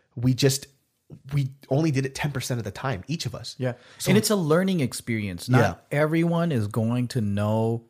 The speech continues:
Speaker 2: before they do the actions. And that's one of the dark side of entrepreneurship,
Speaker 1: Yeah.
Speaker 2: right? Like, like, th-, what they don't tell you is <clears throat> all the failures
Speaker 1: Yeah.
Speaker 2: like that,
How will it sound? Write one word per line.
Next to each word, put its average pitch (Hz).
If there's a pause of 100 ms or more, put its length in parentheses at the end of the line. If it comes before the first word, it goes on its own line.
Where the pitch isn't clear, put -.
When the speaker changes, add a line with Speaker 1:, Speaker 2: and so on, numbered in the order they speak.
(120)
Speaker 2:
before 113
they 117
do 98
the 113
actions. 117
And 127
that's 175
one 185
of 170
the 135 (260)
dark 151
side 131
of 110 (480)
entrepreneurship, 117 (140)
Speaker 1:
Yeah. 107
Speaker 2:
right? 123
Like, 123 (440)
like, 127 (260)
th-, 160
what 175
they 190
don't 175
tell 165
you 143
is 131 (180)
<clears throat> 175
all 160
the 120 (240)
failures 156
Speaker 1:
Yeah. 101
Speaker 2:
like 123
that, 147